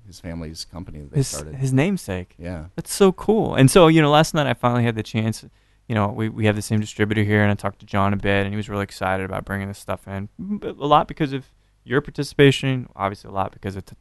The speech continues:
Speaker 2: Tom's participation, the, uh, charismatic dude, right? So
Speaker 1: Yeah.
Speaker 2: the whiskey is fucking incredible. You guys did a great job with that. I'll just put that out there, right?
Speaker 1: Yeah,
Speaker 2: So
Speaker 1: thank you.
Speaker 2: I hear it's a nice blend of corn whiskey, rye, some bourbon,
Speaker 1: Yeah.
Speaker 2: and Oloroso casks.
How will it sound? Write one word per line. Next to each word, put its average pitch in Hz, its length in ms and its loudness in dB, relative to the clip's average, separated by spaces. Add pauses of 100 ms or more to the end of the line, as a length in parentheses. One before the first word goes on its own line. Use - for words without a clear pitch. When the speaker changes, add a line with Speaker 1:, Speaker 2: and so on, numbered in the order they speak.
(100)
Speaker 2:
Tom's 92 360 -16 (240)
participation, 101 840 -10 (400)
the, 107 160 6
uh, 104 180 8 (220)
charismatic 113 540 8
dude, 123 240 8
right? 120 240 6
So 156 300 10
Speaker 1:
Yeah. 85 80 -8 (540)
Speaker 2:
the 143 140 8
whiskey 202 380 8
is - 100 4
fucking 139 380 4
incredible. 107 680 0 (160)
You 135 140 -6
guys 143 140 2
did 123 80 0
a 117 40 2
great 113 340 -4
job 101 300 -4
with 98 120 -16
that. 127 240 -18
I'll 131 100 2
just 127 160 -4
put - 140 -10
that 101 120 -6
out 87 200 -14
there, - 100 -20
right? - 80 -10
Speaker 1:
Yeah, 98 140 -4
Speaker 2:
So 107 200 0
Speaker 1:
thank 156 200 -4
you. 76 180 -14
Speaker 2:
I 113 80 -2
hear 147 80 6
it's 131 160 2
a 120 40 0
nice 120 220 6
blend 113 300 4
of 107 60 -4
corn 139 260 6
whiskey, 120 380 0
rye, 104 420 4
some 104 180 -8
bourbon, 104 460 0
Speaker 1:
Yeah. 113 140 -2
Speaker 2:
and 110 120 0
Oloroso 107 600 0
casks. 113 340 -6